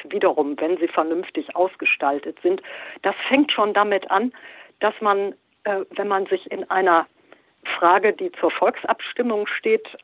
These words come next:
äh, als Bürger informiert. Und da informiert man sich dann ja, wenn man sich überhaupt informiert, ganz anders, als man sich vor einer Wahl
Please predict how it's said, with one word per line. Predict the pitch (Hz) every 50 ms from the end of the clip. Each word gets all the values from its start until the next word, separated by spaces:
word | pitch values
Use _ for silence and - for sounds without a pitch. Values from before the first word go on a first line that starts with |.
| _ _
äh, | 196 208 196 - -
als | - 196 180 - - _
Bürger | - 190 202 208 202 190 185 180 - - - - - - - _
informiert. | - 220 190 - - 202 175 175 180 180 185 220 220 214 - - - - - _ _ _ _
Und | - 180 175
da | 175
informiert | 175 - - - - 190 180 185 196 226 220 -
man | 202 190 180 185
sich | - 180 - -
dann | - 175 180 180
ja, | 175 165 165 -
wenn | 170 180
man | 185 165 170 -
sich | 165 -
überhaupt | - 151 160 160 - 208 226 - -
informiert, | - 180 170 - - 165 160 175 175 170 165 - -
ganz | 160 165 175 - -
anders, | - 196 208 226 226 220 - -
als | - 185 175 - -
man | 165 170 170
sich | - 160 - -
vor | - 170 170
einer | 165 151 147 135
Wahl | 151 165 190 254 285 269